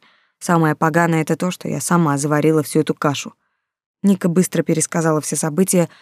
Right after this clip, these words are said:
которые предшествовали её краткому любовному свиданию, и смотрела, как Стас уже просто ползает от хохота по полу. Во время ночной попойки она почему-то целомудренно умолчала обо всех обстоятельствах знакомства с Егором. «Дорогая,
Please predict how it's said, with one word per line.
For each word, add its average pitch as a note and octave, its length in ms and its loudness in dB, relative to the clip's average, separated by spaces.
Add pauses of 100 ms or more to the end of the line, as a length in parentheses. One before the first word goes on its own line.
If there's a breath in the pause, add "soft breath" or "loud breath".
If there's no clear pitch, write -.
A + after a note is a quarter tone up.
(120 soft breath)
которые F3+ 300 2
предшествовали E3+ 640 0
её D#3 180 2
краткому E3 480 -2
любовному D3+ 500 2
свиданию, E3 560 0 (240 soft breath)
и G#3 60 -4
смотрела, G#3 480 2
как - 180 -2
Стас A3 320 0 (340 soft breath)
уже G#3 220 4
просто G#3 340 0
ползает E3+ 640 2
от - 160 -4
хохота E3 420 -2
по D3 200 0
полу. D3 320 -6 (580)
Во F3 140 2
время E3 260 4
ночной D#3+ 320 0
попойки F#3+ 540 0 (240 soft breath)
она G3 180 4
почему-то F#3 420 2
целомудренно F#3+ 680 2
умолчала F#3+ 640 0
обо D3+ 200 -2
всех - 280 -6
обстоятельствах D#3 760 -2
знакомства E3+ 520 -2
с - 80 -6
Егором. D3 500 2 (540)
«Дорогая, F3+ 720 4